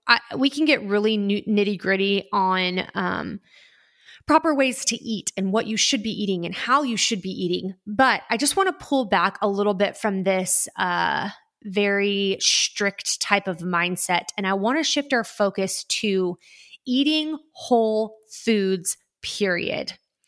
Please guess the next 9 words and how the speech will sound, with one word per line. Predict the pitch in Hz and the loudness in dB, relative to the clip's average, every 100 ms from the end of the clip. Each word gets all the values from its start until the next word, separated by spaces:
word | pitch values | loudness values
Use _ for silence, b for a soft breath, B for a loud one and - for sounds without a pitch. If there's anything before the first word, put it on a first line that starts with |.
| B B | B B
So | - - 233 220 208 - | 0 4 4 4 -2 -4
one | 208 262 311 | 2 2 4
thing | 330 311 | 2 0
in | - 220 | -2 -2
particular | 208 202 - 269 277 254 233 - | -2 -4 -2 -2 0 0 0 0
I | 196 | -2
want | 180 202 214 - - _ | 2 0 0 -2 -10 _
to | - 226 202 196 196 - | 0 2 2 0 -2 -6
point | - 196 | -4 -4